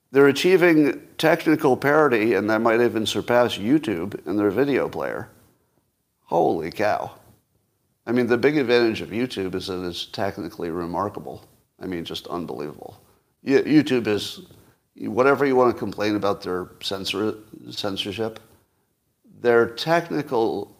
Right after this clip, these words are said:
um, just competence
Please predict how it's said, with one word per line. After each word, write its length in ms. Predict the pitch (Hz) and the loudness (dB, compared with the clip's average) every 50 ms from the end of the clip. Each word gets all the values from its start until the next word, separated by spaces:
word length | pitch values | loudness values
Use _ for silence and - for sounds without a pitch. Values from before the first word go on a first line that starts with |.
| _ _ | _ _
um, 600 | - - 95 92 87 87 90 82 71 69 67 95 107 _ _ _ _ _ _ _ _ _ _ _ _ _ _ _ _ _ _ _ _ _ _ _ _ _ _ _ _ _ _ _ _ _ _ _ _ _ _ - | -6 -2 0 0 0 -2 -4 -6 -10 -14 -16 -18 -20 _ _ _ _ _ _ _ _ _ _ _ _ _ _ _ _ _ _ _ _ _ _ _ _ _ _ _ _ _ _ _ _ _ _ _ _ _ _ -16
just 280 | - - 95 - - - | -10 -6 -6 -6 -6 -8
competence 920 | - 104 101 110 113 - 123 87 87 85 87 85 - - - - - | -6 -4 -4 -4 -2 -4 -6 -8 -8 -10 -10 -8 -8 -8 -8 -8 -12